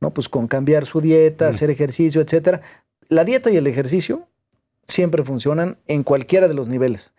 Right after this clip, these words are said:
Speaker 1: Funcionan, me refiero a que se tienen que hacer. Y aparte, se pueden encontrar, por ejemplo, algunos medicamentos para dar. Y ya, por ejemplo, para los niveles más altos, que es la obesidad mórbida, además de los cambios en el estilo de vida y el ejercicio,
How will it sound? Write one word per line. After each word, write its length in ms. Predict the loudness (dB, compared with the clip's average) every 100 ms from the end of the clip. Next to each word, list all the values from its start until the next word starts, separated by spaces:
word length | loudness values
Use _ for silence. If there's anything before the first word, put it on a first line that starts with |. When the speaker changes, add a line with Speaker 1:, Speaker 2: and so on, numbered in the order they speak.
| _ _
Speaker 1:
Funcionan, 500 | -2 2 0 -2 -6
me 140 | -4
refiero 280 | -2 2 2
a 40 | 2
que 100 | -4
se 120 | -8
tienen 300 | -2 -2 0
que 120 | -2
hacer. 380 | -2 -4 -8 -12 _ _ _ _ _ 0
Y 240 | 0 0
aparte, 580 | -2 0 0 0 -2 -6 -6 _ _
se 180 | -8 -4
pueden 340 | 0 2 2
encontrar, 400 | -2 -2 0 0
por 100 | 0
ejemplo, 280 | -2 -2 -2
algunos 360 | -2 -2 0 0
medicamentos 800 | 0 -2 -2 -2 0 0 0 -4
para 260 | 0 2 4
dar. 260 | 2 -2 -10 _ _ _ -4
Y 140 | 0
ya, 220 | 2 2
por 100 | 2
ejemplo, 320 | 0 0 0 0
para 180 | 0
los 160 | 0 -2
niveles 320 | 0 2 2
más 240 | 0 -2 -2
altos, 300 | -2 -4 -2
que 100 | 0
es 60 |
la 60 | 0
obesidad 320 | 0 0 0
mórbida, 500 | 0 0 0 -2 -4 -4
además 440 | -2 0 0 0
de 60 | 0
los 160 | 0
cambios 260 | -2 -2 -4
en 80 | -6
el 60 |
estilo 300 | -6 -2 0
de 100 | 0
vida 180 | 2 2
y 60 | 2
el 80 | 0
ejercicio, 480 | -2 -2 -2 -4